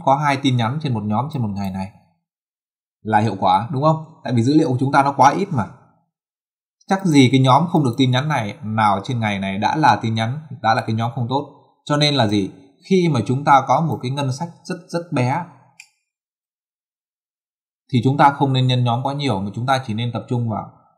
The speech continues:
một hoặc hai nhóm thôi. Đó là lời khuyên của rất nhiều thầy đã hướng dẫn cho các bạn rồi, thì các bạn phải cực cực kỳ nhớ cái này. Được chưa?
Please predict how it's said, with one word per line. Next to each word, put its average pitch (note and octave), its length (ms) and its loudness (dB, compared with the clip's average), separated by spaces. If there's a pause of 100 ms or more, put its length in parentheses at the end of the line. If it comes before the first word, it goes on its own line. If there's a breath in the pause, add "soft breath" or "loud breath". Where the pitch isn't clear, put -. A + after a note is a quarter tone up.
(120)
một A2+ 360 2
hoặc G2+ 140 -16
hai B2+ 240 -4
nhóm A#2+ 320 -2
thôi. C3+ 180 -2 (1040)
Đó B2+ 180 4
là D#3+ 100 4
lời G#2 240 2
khuyên C#3 260 2
của G#2+ 120 -4
rất B2 160 -6
nhiều A#2+ 240 -2
thầy G2 180 -4
đã F#2+ 80 -6
hướng A2 160 -2
dẫn B2+ 160 -6
cho C#3+ 80 -10
các C3 60 -8
bạn F3+ 220 -10
rồi, F#2+ 240 -8
thì A2+ 100 -18
các A2+ 80 -8
bạn - 140 -16
phải - 160 -18
cực A2+ 180 -10
cực G#2+ 120 -4 (140)
kỳ G#2+ 60 -2 (140)
nhớ G2 140 -4
cái C3+ 80 -8
này. B2 120 -8 (1080)
Được G2+ 120 -10
chưa? B2+ 280 -2